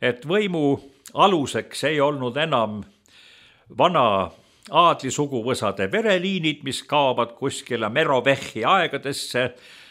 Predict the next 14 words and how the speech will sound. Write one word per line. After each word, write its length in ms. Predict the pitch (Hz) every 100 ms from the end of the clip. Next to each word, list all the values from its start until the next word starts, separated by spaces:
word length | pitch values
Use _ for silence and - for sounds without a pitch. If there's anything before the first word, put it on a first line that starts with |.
| _ -
kes 240 | 123 -
esivanemana 1400 | 135 147 127 127 120 - - - 120 165 143 120 117 113
olevat 500 | 127 120 107 107 -
lausa 300 | 123 123 110
merest 460 | 151 180 135 - 143
välja 340 | 151 135 127
tulnud. 540 | 131 143 127 117 117 - -
Siin 240 | - 107 104
ka 100 | 151
jälle 280 | 185 180
huvitav 520 | 139 165 139 - 127 110
tähelepanek, 920 | 151 127 117 101 120 110 98 - - _ _ - - - - - -
et, 520 | 117 120 - _ -
eh, 240 | 120 120